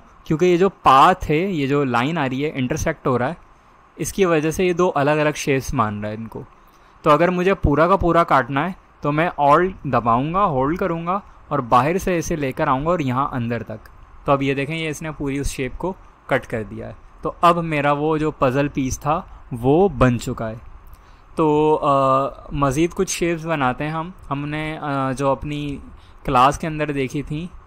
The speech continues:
कुछ शेप्स, उनको रिपीट कर लेते हैं हम। अ, बोर्ड बनाई थी हमने, लेकिन बोर्ड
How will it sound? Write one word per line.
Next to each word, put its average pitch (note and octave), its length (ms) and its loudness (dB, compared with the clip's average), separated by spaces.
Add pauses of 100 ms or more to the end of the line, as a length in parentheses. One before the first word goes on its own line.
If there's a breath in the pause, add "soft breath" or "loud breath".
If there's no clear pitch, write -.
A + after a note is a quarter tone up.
(280)
कुछ D3+ 140 -4
शेप्स, - 540 -2 (480)
उनको E3 420 -2
रिपीट D3 340 -2
कर C#3 160 -2
लेते C3 260 -4
हैं C#3+ 120 -6
हम। C#3+ 240 -6
अ, B2+ 220 -2
बोर्ड D3 320 4
बनाई D3+ 300 -2
थी E3 100 -6
हमने, D#3 260 -8
लेकिन C#3+ 300 -8
बोर्ड B2 260 -10